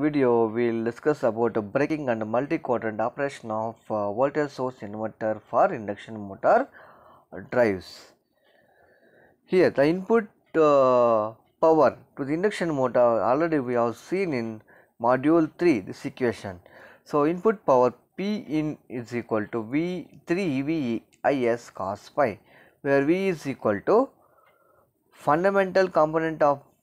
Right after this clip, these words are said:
the motor phase voltage, I S is equal to fundamental component of the motor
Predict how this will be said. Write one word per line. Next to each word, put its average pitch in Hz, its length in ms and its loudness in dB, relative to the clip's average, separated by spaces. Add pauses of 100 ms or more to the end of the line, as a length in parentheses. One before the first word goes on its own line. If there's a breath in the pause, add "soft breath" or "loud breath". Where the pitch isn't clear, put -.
(200)
the 131 300 -4 (240)
motor 151 540 0
phase 110 280 -2
voltage, 107 540 0 (120)
I 127 200 0
S 170 200 -2
is 127 140 -10
equal 110 400 -2
to 185 180 0
fundamental 160 680 -4
component 131 600 -6
of 101 220 -2
the 185 200 -6 (760 soft breath)
motor 151 420 0